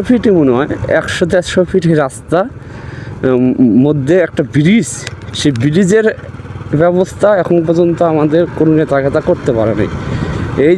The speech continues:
জন্যই আমাদের এই যে এই পাশটা ঘুরে আসতে হয়। এখন তো আমাদের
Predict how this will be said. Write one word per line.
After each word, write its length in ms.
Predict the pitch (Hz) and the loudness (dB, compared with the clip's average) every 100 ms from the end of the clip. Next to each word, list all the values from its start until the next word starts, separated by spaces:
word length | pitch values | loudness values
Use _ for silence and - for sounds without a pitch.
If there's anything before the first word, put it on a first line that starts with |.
| 170 | 2
জন্যই 320 | 190 180 214 202 | 2 2 2 2
আমাদের 260 | 180 175 170 | 2 2 2
এই 60 | 165 | 4
যে 60 | 160 - | 4 2
এই 60 | 147 139 | 2 2
পাশটা 200 | 147 156 | 0 0
ঘুরে 160 | 120 139 | 0 0
আসতে 180 | - - 101 | 0 0 0
হয়। 140 | 87 - - - - - 127 | -2 -4 -4 -4 -4 -2 -2
এখন 180 | - 175 185 | 0 2 4
তো 40 | 214 | 2
আমাদের 340 | 196 202 208 | 2 2 2